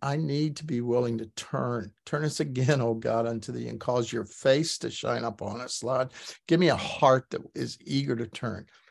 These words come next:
So much pride in my own life, so much caring about how others perceive me,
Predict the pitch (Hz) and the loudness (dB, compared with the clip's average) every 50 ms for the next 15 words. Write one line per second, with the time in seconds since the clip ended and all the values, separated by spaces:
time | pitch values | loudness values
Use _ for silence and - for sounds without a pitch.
0 | _ _ _ - - - 151 151 151 127 - - - - - 135 120 117 113 117 | _ _ _ -8 -4 0 2 2 2 2 0 -6 -8 -2 2 4 4 4 4 4
1 | 120 127 135 143 139 131 113 107 107 107 117 123 120 117 120 117 110 113 123 127 | 2 2 0 -2 -4 -6 -6 -6 -4 -4 -2 -2 -2 0 0 0 2 2 2 0
2 | 147 - - _ _ _ _ _ _ _ _ _ _ _ _ _ _ _ - - | -2 -4 -10 _ _ _ _ _ _ _ _ _ _ _ _ _ _ _ -8 -4
3 | - 147 139 131 123 - - - - - 104 101 117 127 127 127 120 107 107 117 | -2 0 0 0 0 -2 -6 -6 -4 -4 -2 0 0 0 0 0 -2 0 0 0
4 | 117 110 - - _ _ - _ _ _ - 107 117 113 113 113 123 131 131 - | -2 -2 -4 -6 _ _ -20 _ _ _ 0 2 2 2 2 2 2 0 0 -2
5 | - - - 135 117 - - - 139 131 127 120 131 123 120 127 131 135 | -4 -4 -4 -4 -2 -2 -2 -2 -2 -2 -2 -2 -2 -2 -2 -2 -4 -6